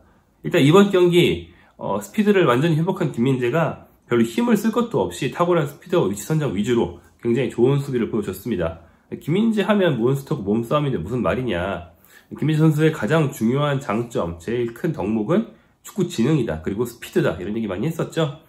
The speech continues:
그걸 잘 보여줬어요. 아예 수비할 상황을 안 만들었습니다. 나폴리의 팀 플레이가 김민재가 있어야 돌아가는 면이 있는데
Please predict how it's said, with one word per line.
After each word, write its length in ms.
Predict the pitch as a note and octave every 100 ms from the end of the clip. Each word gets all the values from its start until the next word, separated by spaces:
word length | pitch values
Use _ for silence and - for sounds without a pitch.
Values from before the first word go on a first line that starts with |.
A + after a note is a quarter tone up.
| _ -
그걸 180 | -
잘 240 | - - B2
보여줬어요. 580 | D3+ B2+ F2+ F2+ D2 -
아예 160 | - G2+
수비할 440 | - E3 E3+ E3
상황을 540 | D#3 E3+ D3+ F3 A3+ - _ -
안 200 | E2+ A#2+
만들었습니다. 720 | G3 D3 G#2+ - D#2 D2 - _ _ _
나폴리의 800 | - A2+ - G3 F#3+ F3+ F#3 G3+
팀 260 | G3+ B3+ A#3
플레이가 600 | - A#3+ A#3 C#3+ E3+ D3
김민재가 580 | - C#3+ D#3 D3 C#3+ C#3
있어야 380 | G#2 - F#3 D3+
돌아가는 280 | A#2+ C3+ A#2+
면이 180 | B2 B2+
있는데 540 | F2 F2+ C#3+ E2+ -